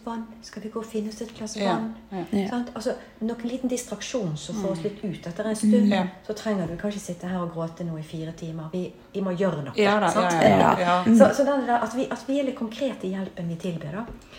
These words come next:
Speaker 1: Eh, vi skal være litt kjapt på, neste er nemlig dette med nok bemanning. Altså, vi må jo ha,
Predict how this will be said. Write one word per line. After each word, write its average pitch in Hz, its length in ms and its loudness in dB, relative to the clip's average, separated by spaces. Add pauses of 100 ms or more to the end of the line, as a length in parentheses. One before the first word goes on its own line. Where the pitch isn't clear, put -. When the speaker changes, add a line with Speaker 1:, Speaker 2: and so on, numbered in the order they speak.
(340)
Speaker 1:
Eh, 190 200 -4
vi 190 80 -6
skal 220 160 0
være 240 100 2
litt 277 140 0
kjapt 311 300 -4 (100)
på, 226 160 -4 (160)
neste 220 480 0
er 202 60 0
nemlig 196 260 -2
dette 185 240 -6
med 185 160 -2
nok 208 320 -2
bemanning. 165 500 -4
Altså, 165 200 -8
vi 190 100 -4
må 220 180 -4
jo 165 120 -6
ha, 165 220 -2